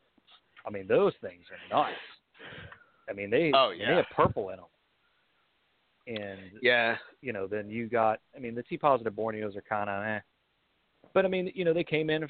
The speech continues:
Speaker 1: they're wild-caught adults, and, you know, I think, I think Steve only has, like, F one or F two hets.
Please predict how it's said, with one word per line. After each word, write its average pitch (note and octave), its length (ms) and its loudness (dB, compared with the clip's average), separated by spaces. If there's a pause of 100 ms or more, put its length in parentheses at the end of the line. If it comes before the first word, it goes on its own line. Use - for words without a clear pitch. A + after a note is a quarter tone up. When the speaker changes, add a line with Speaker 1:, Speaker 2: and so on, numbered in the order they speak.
(140)
Speaker 1:
they're C#3 140 4
wild-caught C3+ 640 4 (480)
adults, B2 460 2
and, A2 100 -6
you A2 80 -4
know, A2 140 2
I G#2+ 60 2
think, A2+ 220 -6 (300)
I G#2+ 80 -4
think A#2+ 200 -8
Steve A#2 220 0
only A#2 140 0
has, A#2 180 0
like, G2 140 -2
F G#2 180 -2
one G#2 160 -4
or G2+ 100 2
F F#2+ 160 0
two G#2 160 -4
hets. G#2+ 320 2